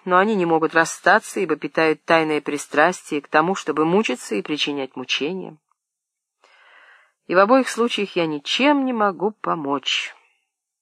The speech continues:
Что бы ни стряслось, ребёнку придётся пройти через ад. Может быть, он выйдет оттуда, став более сильным и закалённым, а может, его это в конец раздавит.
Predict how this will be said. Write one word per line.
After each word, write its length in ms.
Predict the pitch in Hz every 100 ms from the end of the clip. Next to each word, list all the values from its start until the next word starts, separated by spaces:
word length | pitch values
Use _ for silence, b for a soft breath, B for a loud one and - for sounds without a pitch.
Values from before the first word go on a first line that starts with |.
| _
Что 260 | - - 170
бы 100 | 160
ни 60 |
стряслось, 640 | 147 - 139 - 165 233 -
ребёнку 400 | 143 139 214 180
придётся 440 | 165 139 165 -
пройти 360 | - 143 139 170
через 480 | - 143 151 - - _
ад. 280 | 147 143 _ - - _ _ _ _ _ _ _ _ _ _ _ _ _ _ _ _ _
Может 340 | 180 202 180
быть, 180 | 160 180
он 160 | 190
выйдет 360 | 175 185 175 165
оттуда, 420 | 165 - 196 180
став 340 | 165 - 190 175
более 300 | 165 151 151
сильным 600 | - - 214 214 185 151
и 20 |
закалённым, 920 | 143 139 139 139 160 214 220 214 196 - _ _ _ _ _ _ b b b b b b b _
а 80 | 160
может, 340 | 202 202 190 - -
его 340 | 151 160 165
это 240 | 180 160 143
в 160 | -
конец 420 | - 165 180 185 -
раздавит. 720 | 147 143 139 160 170 156